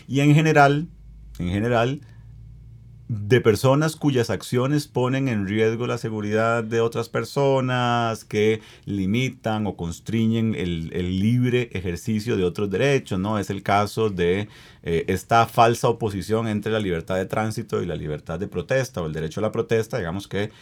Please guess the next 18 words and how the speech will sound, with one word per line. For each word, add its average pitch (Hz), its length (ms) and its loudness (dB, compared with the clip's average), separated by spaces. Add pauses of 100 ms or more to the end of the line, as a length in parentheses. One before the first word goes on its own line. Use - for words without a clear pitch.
(320)
tanto 110 440 2
organismos 87 500 0
nacionales, 98 1080 2
este, 76 540 -10
como 85 240 -4
internacionales, 90 1040 -4
la 76 80 -10
Corte 87 180 -8
Interamericana 95 460 -2
de 98 60 2
Derechos 90 200 -4
Humanos 101 320 -2
o 85 60 -6
la 80 80 -4
misma 82 180 -4
Sala 98 180 -4
Constitucional, 104 640 -8
digamos, 101 400 -6